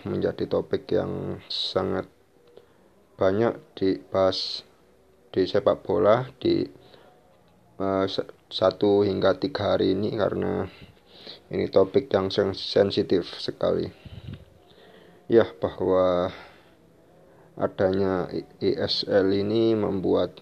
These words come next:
kelanjutan dari, dari Liga Champions menjadi liga yang, menjadi liga yang banyak digemari, karena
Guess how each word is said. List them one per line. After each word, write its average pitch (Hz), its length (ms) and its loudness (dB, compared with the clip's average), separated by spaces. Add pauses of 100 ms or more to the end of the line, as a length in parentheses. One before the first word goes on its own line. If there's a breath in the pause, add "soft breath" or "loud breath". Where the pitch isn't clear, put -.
(840)
kelanjutan 98 720 2
dari, 82 320 0
dari 92 320 0
Liga 95 240 0
Champions 117 880 2 (400 loud breath)
menjadi 95 800 0 (480 loud breath)
liga 95 560 2
yang, 92 240 2
menjadi 95 800 0 (1120 loud breath)
liga 98 640 0
yang 90 400 0 (1200 loud breath)
banyak 92 400 -4
digemari, 95 640 -2
karena 92 640 0